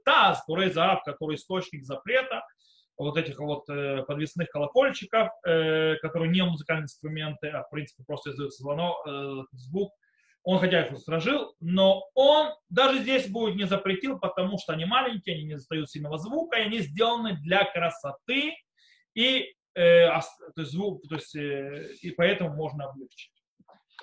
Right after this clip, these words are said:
В принципе, на Галаху так и принято, как вы видели в многих синагогах, что можно на, на, э, свиток Торы надевать эту корону, кетер, у которой есть колокольчики. И даже если эти колокольчики спо-, э, звучат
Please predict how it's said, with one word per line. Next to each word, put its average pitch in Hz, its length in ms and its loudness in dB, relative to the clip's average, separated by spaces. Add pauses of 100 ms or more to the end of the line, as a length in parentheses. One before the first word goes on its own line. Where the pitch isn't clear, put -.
(720)
В - 40 -20
принципе, 277 300 0
на 240 100 4
Галаху 220 280 4
так 269 180 0
и - 40 -4
принято, 262 300 -4
как - 120 -14
вы 170 100 -4
видели 175 340 0
в 156 60 -2
многих 151 240 -10
синагогах, 190 580 0
что - 160 -12
можно 160 540 -2
на, 165 200 -12
на, 135 560 -6
э, - 20 -10
свиток - 480 -6
Торы 196 260 2
надевать 143 500 -2
эту 110 420 -14 (160)
корону, 185 500 2
кетер, - 500 0 (320)
у 147 80 -12
которой 156 340 -2
есть 143 140 -8
колокольчики. 196 1040 -2
И 165 520 -2
даже 214 400 2
если 214 260 -4
эти 180 80 -8
колокольчики 175 560 -6
спо-, 190 260 -4
э, 170 460 -2
звучат 240 500 -2